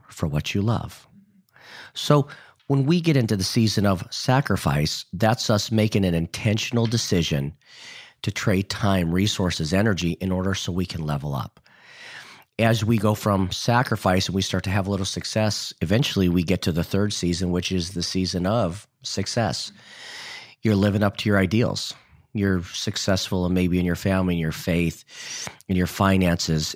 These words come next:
and you have, you seem to have, have a balance in your life that you didn't have before. And again, that's very important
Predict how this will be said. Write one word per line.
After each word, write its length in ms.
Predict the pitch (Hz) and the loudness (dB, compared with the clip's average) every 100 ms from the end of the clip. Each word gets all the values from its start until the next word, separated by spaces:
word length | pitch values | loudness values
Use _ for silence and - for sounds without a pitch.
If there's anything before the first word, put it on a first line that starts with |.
| - | -2
and 120 | 113 | 2
you 80 | 110 | 2
have, 280 | 110 110 - | 4 2 0
you 160 | 123 117 | -2 -2
seem 220 | - 135 | 0 2
to 60 | 117 120 | 2 0
have, 320 | 113 110 85 | 0 0 2
have 240 | 95 101 98 | 2 2 2
a 80 | |
balance 460 | 82 92 98 101 - | 2 2 2 0 -2
in 80 | 87 | 0
your 140 | 82 | 2
life 340 | 82 85 87 - - - - - - | 2 2 0 -4 -18 -16 -16 -16 -8
that 180 | 104 - | -6 -2
you 80 | 104 | 0
didn't 220 | 110 - | 0 -4
have 340 | - 92 92 | -2 -2 -2
before. 460 | 82 - 71 55 - - - - - - | -6 -8 -6 -6 -6 -14 -18 -18 -10 -2
And 120 | 120 | 2
again, 220 | 131 127 | 2 2
that's 180 | 117 - | 2 -2
very 380 | 98 113 135 123 | 0 2 2 0
important 600 | 104 - 110 98 95 | -2 0 2 2 -2